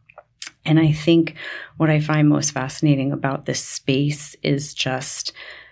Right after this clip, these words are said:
we kind of started in a place where there wasn't anything. And what I mean by that is, right, there, there are kind of no rules. And it's a, there's not many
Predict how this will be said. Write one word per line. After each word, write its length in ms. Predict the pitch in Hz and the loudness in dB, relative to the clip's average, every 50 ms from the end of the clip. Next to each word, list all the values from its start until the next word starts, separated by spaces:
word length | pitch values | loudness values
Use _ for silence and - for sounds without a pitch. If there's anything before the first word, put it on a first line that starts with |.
| _ _ _ _ _ _ _ _ _ _ _ _ _ _ _ _ _ _ _ _ - | _ _ _ _ _ _ _ _ _ _ _ _ _ _ _ _ _ _ _ _ -8
we 260 | 156 160 170 185 185 | -4 0 2 2 0
kind 260 | - - 214 214 196 | 0 0 -2 0 0
of 120 | 175 151 151 | 0 0 2
started 720 | - - - - - - - 143 135 143 147 143 156 151 | 0 0 0 0 0 0 2 4 4 4 4 4 2 2
in 120 | 143 131 | 2 0
a 60 | 131 131 | 0 -2
place 500 | 131 - - 143 135 131 - - - - | -4 0 0 2 2 2 -2 -4 -2 0
where 120 | 143 135 | 0 0
there 220 | 127 131 131 131 | 0 -2 -4 -4
wasn't 720 | 131 135 135 139 139 135 131 131 127 127 127 127 - - - _ _ - - | -6 -4 0 0 0 0 0 -2 -2 -2 -2 -4 -4 -6 -6 _ _ -4 0
anything. 480 | 156 139 135 131 123 - 131 123 127 | 0 0 0 -2 -4 -6 -6 -4 -4
And 100 | 135 135 | -4 -4
what 100 | 139 139 | -4 -2
I 100 | 139 139 | -2 -2
mean 220 | 131 131 131 127 127 | 0 0 0 -2 -2
by 140 | 127 127 127 | -4 -4 -4
that 220 | 131 131 131 135 | -6 -6 -6 -6
is, 180 | 135 127 - - | -6 -6 -4 -4
right, 220 | 127 117 120 120 | -4 -4 -4 -4
there, 260 | - 139 143 143 139 143 | -2 0 0 0 -2 -2
there 140 | - 143 143 | -4 -4 -2
are 60 | 143 | -2
kind 420 | 147 - - - - 160 156 156 143 | -4 -4 -4 -2 0 2 2 2 2
of 160 | 143 131 135 131 - 139 | 2 0 -4 -12 -12 -6
no 440 | 135 131 127 127 123 123 127 127 127 | -4 -4 -4 -4 -4 -6 -8 -10 -8
rules. 640 | 131 135 131 127 110 - - - - - - - - - - - - - - - | -6 -4 -2 -2 -2 -4 -6 -10 -10 -8 -8 -8 -8 -10 -14 -18 -18 -16 -10 -6
And 220 | - 143 143 139 | -2 0 0 0
it's 220 | 139 131 - - | -2 -2 -2 -2
a, 140 | 147 143 139 143 - _ _ _ _ _ _ _ _ _ - 175 - - - _ - | -2 -2 -4 -6 -16 _ _ _ _ _ _ _ _ _ -20 -20 -20 -20 -20 _ -2
there's 280 | - 175 208 - - | 0 2 2 4 4
not 240 | 175 165 160 156 151 | 4 4 4 2 0
many 400 | 147 139 135 131 127 123 123 123 | 0 0 0 0 0 -2 -4 -8